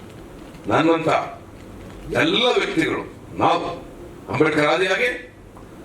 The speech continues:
ಮಹಾತ್ಮ ಗಾಂಧೀಜಿ ಆದಿಯಾಗಿ, ಕುವೆಂಪು ಆದಿಯಾಗಿ, ತೇಜಸ್ವಿ ಆದಿಯಾಗಿ, ನಾವೆಲ್ಲರೂ. ನೀವು ಕೇಳ್ಬೋದು, ಅಂದ್ರೆ ನಿಮಗೆ ಈಗ ನಮ್ಮನ್ನೊಂದು ಗುಂಪಿಗೆ ಸೇರಿಸ್ಬಿಡ್ತೀರಾ?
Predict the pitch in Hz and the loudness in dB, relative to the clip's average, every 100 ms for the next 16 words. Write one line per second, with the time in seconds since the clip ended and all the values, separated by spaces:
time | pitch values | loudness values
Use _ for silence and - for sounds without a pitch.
0 | - - 117 151 175 175 175 170 170 170 | -18 -2 2 4 4 4 4 2 4 4
1 | 202 202 202 - - - - - - - | 4 4 4 0 -4 -12 -20 -20 -20 -20
2 | - - - - - - - 147 214 226 | -20 -20 -18 -18 -18 -18 2 6 6 6
3 | 214 160 160 147 143 139 143 143 139 - | 4 4 4 4 2 2 0 -2 -6 -16
4 | - - - - - - 160 262 - 208 | -20 -20 -18 -16 -10 2 2 4 2 2
5 | 190 165 143 131 120 120 120 120 - - | 2 4 4 2 2 -2 -4 -10 -16 -18
6 | - - 104 127 147 170 170 - - - | -14 -2 2 4 4 2 2 -2 -6 -8
7 | - - - - - - - - - - | -8 -6 -2 -2 -2 -4 -2 -2 -2 -2
8 | - - - - - 170 220 214 233 214 | -2 -2 -4 -6 2 4 6 6 4 4
9 | 185 - - - - - - - - - | 4 2 -2 -8 -10 -12 -10 -10 -10 -8
10 | - 247 240 240 254 240 233 233 196 202 | 2 4 4 2 4 2 4 4 4 4
11 | 196 190 226 233 202 - 165 - | 4 2 0 2 2 0 -2 -2